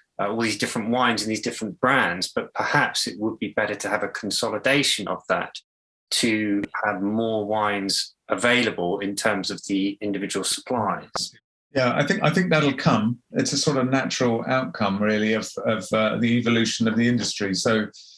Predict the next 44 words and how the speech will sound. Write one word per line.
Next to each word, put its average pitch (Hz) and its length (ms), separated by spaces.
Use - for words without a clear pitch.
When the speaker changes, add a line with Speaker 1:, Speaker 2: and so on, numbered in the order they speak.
Speaker 2:
so, 120 120
I 117 40
mean, 120 80
you 123 80
could - 220
draw 123 300
some 110 440
some 123 180
parallels 113 720
with, 110 300
uh, 104 300
California, 110 840
uh, 120 40
uh, 110 640
where, 113 540
um, 104 500
where, 113 200
you 117 80
know, 110 100
when 117 140
it, 120 160
when, 110 400
when 117 140
the 113 180
industry 113 420
over 110 200
there 113 280
in 107 100
the 110 80
Napa 113 360
was, 101 460
was 98 200
started, 98 640
you 107 140
had, 110 320
um, 98 380
you 117 80
had 117 140
lots 117 320
of 110 60
s-, - 440
of - 160
smaller 110 440
producers, 104 840